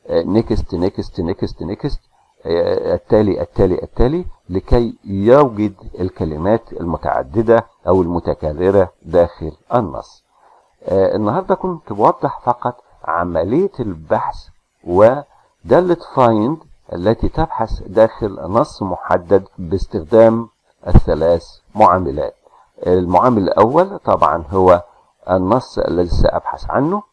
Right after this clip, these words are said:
والمعامل الثاني هو بداية البحث أي فهرس بداية البحث، والمعامل الثالث هو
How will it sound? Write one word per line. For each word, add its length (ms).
والمعامل 760
الثاني 560
هو 360
بداية 520
البحث 600
أي 140
فهرس 420
بداية 280
البحث، 460
والمعامل 800
الثالث 720
هو 300